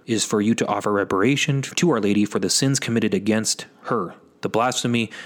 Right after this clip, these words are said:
and the ingratitude against her. Now, I say sins against her. Let me, let me correct that real quick, 'cause that's not true.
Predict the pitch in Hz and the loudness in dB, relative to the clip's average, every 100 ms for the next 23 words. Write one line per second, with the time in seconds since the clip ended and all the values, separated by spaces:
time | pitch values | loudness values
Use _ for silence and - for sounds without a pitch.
0 | - 107 101 110 113 107 98 95 92 92 | -8 -4 0 0 0 0 0 0 -2 -4
1 | 87 104 120 120 110 127 107 117 104 104 | -4 -2 0 0 2 0 2 0 -2 -2
2 | 110 98 98 101 90 - 113 101 107 82 | 0 -2 -2 -4 -6 -4 -2 -2 -2 -4
3 | - - - 110 104 107 - - 90 85 | -6 -8 -6 -4 -2 -4 -6 -4 -4 -6